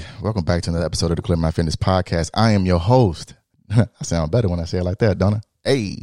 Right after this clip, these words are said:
let's go. Hey, and I'm your host, The P Dot Show, A K A Old Boy Pat. Used to be Fat Pat. Yeah. <laughs> Yeah, so today's episode is called Omnicron.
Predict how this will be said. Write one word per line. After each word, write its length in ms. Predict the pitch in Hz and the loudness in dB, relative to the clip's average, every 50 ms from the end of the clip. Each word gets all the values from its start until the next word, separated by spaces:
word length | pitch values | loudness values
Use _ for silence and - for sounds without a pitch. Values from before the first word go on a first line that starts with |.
| - - - - - - _ - | -14 -16 -18 -20 -20 -20 _ -16
let's 400 | - 60 64 - - - - - | -12 -8 -2 2 2 2 2 2
go. 300 | - 285 - - - - _ _ _ - - - - - - - - _ _ _ _ - | 4 4 4 2 -2 -8 _ _ _ -20 -20 -20 -20 -20 -20 -20 -20 _ _ _ _ 4
Hey, 320 | 123 113 107 98 87 82 90 | 6 6 6 6 2 0 -2
and 120 | - 92 | 0 2
I'm 160 | 95 101 107 | 4 4 6
your 100 | 110 101 | 6 6
host, 400 | 98 98 90 90 - - - - - - - - | 6 4 4 2 0 -4 -10 -14 -16 -16 -14 -8
The 60 | - | -2
P 140 | - 104 87 | 0 0 0
Dot 140 | 80 76 | 0 0
Show, 300 | 76 - 73 71 71 71 73 - - - - _ _ _ _ - | -2 -2 -2 -2 -2 -4 -6 -12 -16 -20 -20 _ _ _ _ -2
A 100 | - 87 | -2 0
K 140 | - - 82 80 | 0 0 -2 -4
A 340 | - 67 67 67 69 76 80 _ _ _ _ _ _ _ _ _ _ _ _ _ _ _ _ _ _ _ _ _ _ _ _ _ - | -4 -6 -8 -8 -10 -12 -16 _ _ _ _ _ _ _ _ _ _ _ _ _ _ _ _ _ _ _ _ _ _ _ _ _ 2
Old 220 | 85 87 85 78 | 2 2 2 2
Boy 200 | 76 85 82 80 | 0 0 0 2
Pat. 280 | - - 78 67 65 - - - - - - - - - - - - - - _ _ _ _ | 2 0 0 0 -4 -8 -12 -16 -18 -18 -18 -18 -18 -20 -20 -20 -20 -20 -20 _ _ _ _
Used 180 | - 85 82 - | -10 -6 -4 -2
to 60 | 82 | -2
be 140 | 73 80 76 | -2 -4 -4
Fat 300 | - - 73 - - - | -2 -2 -4 -2 -2 -2
Pat. 260 | - 71 65 58 - _ - - - - _ _ _ _ _ _ _ _ _ _ _ _ _ _ _ _ _ _ _ _ _ _ _ | -2 -2 -4 -8 -10 _ -20 -20 -20 -20 _ _ _ _ _ _ _ _ _ _ _ _ _ _ _ _ _ _ _ _ _ _ _
Yeah. 300 | - 67 62 - - - - - | -8 -8 -8 -8 -10 -12 -4 2
<laughs> 1500 | - 113 - - 220 208 139 - 190 170 - - 180 147 - _ - 123 - _ _ _ - - - - - - 208 - | 6 6 6 8 6 6 4 4 4 2 2 2 0 -2 -2 _ -6 -8 -8 _ _ _ -20 -18 -16 -16 -16 -12 -6 -2
Yeah, 160 | - 98 92 | 0 0 2
so 320 | 90 - 104 95 90 87 | 2 2 2 2 2 0
today's 520 | 87 - - 110 117 127 135 135 131 123 - | -4 -4 -2 0 2 4 4 4 2 2 0
episode 360 | 110 110 - 104 - 101 98 | -2 -2 0 0 0 0 0
is 80 | 92 - | 0 0
called 260 | - 90 85 82 - - _ _ _ _ - | 0 0 0 0 -2 -4 _ _ _ _ -2
Omnicron. 580 | 101 120 131 107 87 - 82 69 58 - 87 | 0 2 2 2 0 -2 -4 -6 -6 -8 -12